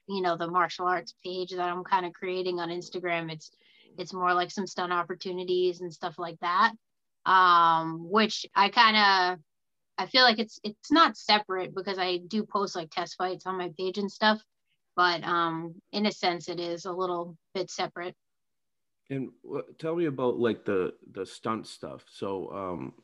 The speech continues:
Speaker 2: how do you get through the networks to get to that point? Like, have you been in any type of movies or any type of YouTube or, like, um,
Speaker 1: Yeah,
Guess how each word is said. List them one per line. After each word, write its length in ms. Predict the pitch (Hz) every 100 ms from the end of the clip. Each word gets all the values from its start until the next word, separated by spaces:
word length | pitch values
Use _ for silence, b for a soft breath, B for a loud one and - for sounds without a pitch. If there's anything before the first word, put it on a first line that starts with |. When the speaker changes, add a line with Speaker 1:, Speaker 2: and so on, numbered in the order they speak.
| _
Speaker 2:
how 140 | 113 135
do 80 | 156
you 80 |
get 400 | 151 143 - -
through 160 | - 127
the 100 | 113
networks 420 | 104 104 104 95
to 60 | 95
get 260 | 92 101 -
to 100 | 87
that 260 | 101 101 -
point? 240 | 87 -
Like, 200 | 95 85
have 180 | 101 95
you 100 | 110
been 200 | 113 113
in 140 | 110
any 440 | 101 107 104 85 - -
type 220 | - 110 107
of 200 | 92 92
movies 440 | 107 117 117 113
or 240 | 104 92 90
any 200 | 107 107
type 240 | 98 107 92
of 300 | 95 92 -
YouTube 580 | 117 120 117 120 117 107 117
or, 420 | - 95 92 90 _ _ _ _ _ -
like, 240 | 95 -
um, 320 | 85 85 85 85
Speaker 1:
Yeah, 340 | 302 262 220